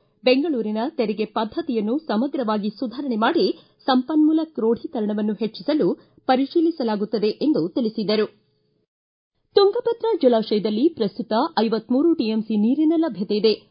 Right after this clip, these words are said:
ಒಳಹರಿವನ್ನು ಆಧರಿಸಿ ರೈತರ ಬೆಳೆಗಳಿಗೆ ನವೆಂಬರ್ ಮೂವತ್ತರವರೆಗೆ ಹಂತ ಹಂತವಾಗಿ ನೀರು ಹರಿಸಲಾಗುವುದು ಎಂದು ಕನ್ನಡ ಮತ್ತು ಸಂಸ್ಕೃತಿ ಖಾತೆ ಸಚಿವ ಶಿವರಾಜ್ ತಂಗಡಗಿ ಹೇಳಿದ್ದಾರೆ.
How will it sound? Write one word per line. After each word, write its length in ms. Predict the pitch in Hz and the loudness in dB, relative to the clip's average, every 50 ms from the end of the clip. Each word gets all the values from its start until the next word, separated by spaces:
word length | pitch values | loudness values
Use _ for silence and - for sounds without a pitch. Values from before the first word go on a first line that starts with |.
| _ _ _ | _ _ _
ಒಳಹರಿವನ್ನು 640 | 240 262 277 320 339 - 320 320 311 311 330 320 349 - | 2 2 2 2 0 -2 -2 -2 -2 0 0 0 0 2
ಆಧರಿಸಿ 460 | - 214 190 180 226 269 320 - 233 269 370 - _ _ - | 0 -2 0 0 -2 -2 -2 0 -2 -2 -2 -4 _ _ -4
ರೈತರ 340 | 240 269 269 277 - 330 339 | 0 2 2 2 0 -4 -4
ಬೆಳೆಗಳಿಗೆ 500 | 302 233 214 214 196 226 214 202 - 220 262 320 330 - | -2 -2 -2 -2 -2 -2 -4 -2 -2 -2 -2 -2 -4 -4
ನವೆಂಬರ್ 460 | 220 226 220 262 294 294 311 330 302 | -6 -4 -2 0 0 0 0 0 -2
ಮೂವತ್ತರವರೆಗೆ 680 | 226 208 220 277 - - 262 220 180 233 330 - - - 349 - _ _ | -2 -2 -2 -4 -4 -6 -6 -4 -2 -2 0 0 0 0 0 -2 _ _
ಹಂತ 280 | _ - 262 262 294 - 370 | _ 2 2 2 2 0 -2
ಹಂತವಾಗಿ 580 | 330 - 233 196 - 220 196 214 208 185 214 247 320 320 | -6 -4 -4 -4 -4 -2 -2 -2 -2 -2 0 -2 0 0
ನೀರು 240 | 240 226 226 220 214 | 0 0 0 0 -2
ಹರಿಸಲಾಗುವುದು 720 | - 226 220 247 247 - 330 294 233 202 208 214 190 185 | -2 -2 -4 -2 -2 -2 -2 -2 0 -2 -4 -4 -4 -2
ಎಂದು 260 | 190 240 311 349 185 175 262 - _ _ _ | 0 0 0 2 0 -2 -2 -4 _ _ _
ಕನ್ನಡ 300 | - 269 247 254 311 320 339 | 0 0 2 2 0 0 -2
ಮತ್ತು 260 | 269 214 202 - 226 254 269 | -2 -4 -4 -4 -6 -6 -4
ಸಂಸ್ಕೃತಿ 480 | - 240 220 226 - - 320 320 330 330 | -2 -4 -4 -4 -4 -6 -4 -2 -2 -4
ಖಾತೆ 320 | 330 - 226 214 - 214 | -4 -6 -8 -6 -4 -6
ಸಚಿವ 340 | 214 - 214 - - 349 269 185 240 - - _ _ _ - | -4 -6 -6 -4 -2 0 0 0 -2 -2 -8 _ _ _ 0
ಶಿವರಾಜ್ 440 | - 294 285 254 311 320 320 311 _ | 0 2 2 2 0 -2 -4 -4 _
ತಂಗಡಗಿ 440 | 233 220 240 285 302 302 - 339 320 | -4 -2 0 0 -2 0 0 -2 0
ಹೇಳಿದ್ದಾರೆ. 480 | - 277 214 180 170 220 214 214 214 | 0 -2 -2 -2 0 0 0 0 0